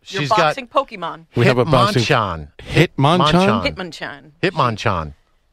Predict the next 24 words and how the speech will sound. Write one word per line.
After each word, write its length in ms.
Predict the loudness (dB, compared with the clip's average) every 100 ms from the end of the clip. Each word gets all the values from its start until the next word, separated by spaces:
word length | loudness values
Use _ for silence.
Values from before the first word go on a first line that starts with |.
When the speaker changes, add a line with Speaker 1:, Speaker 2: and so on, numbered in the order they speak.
| _
Speaker 2:
Chan. 420 | -2 -2 -4 -8 -6
Speaker 3:
That's 220 | -4 -2
not 160 | -4 -2
an 60 |
original 380 | -4 -4 -4 -4
name 220 | -4 -4
at 80 | -2
all. 160 | -2 -2
They 160 | 0
had 160 | 0 -2
to 80 | -2
say 140 | -2
Hit, 220 | 0 -2 -2 -4
isn't 200 | -2 -2
it? 100 | -4 -10 _ _
Speaker 1:
Hit 260 | _ -6 -6
in 140 | -10
it, 100 | -10 -14
yes. 300 | -18 -20 -20
Speaker 3:
Oh, 80 | -14
he's, 200 | -12 -12
Speaker 1:
Hit. 120 | -8 -6
Speaker 3:
he's 160 | -6
cute. 380 | -2 0 0